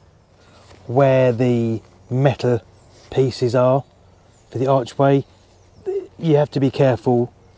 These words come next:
um, that it doesn't, uh, rub away. I mean, it is rubbing some holes in there, and I'll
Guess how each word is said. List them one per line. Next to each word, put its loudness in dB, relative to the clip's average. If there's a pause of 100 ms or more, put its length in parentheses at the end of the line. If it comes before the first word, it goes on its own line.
(380)
um, -4 (100)
that -2
it -4
doesn't, -2 (800)
uh, 0
rub 0
away. 2
I 2
mean, 2
it 0
is 0
rubbing 0 (180)
some -10
holes 2
in -2
there, 0 (540)
and -2
I'll -2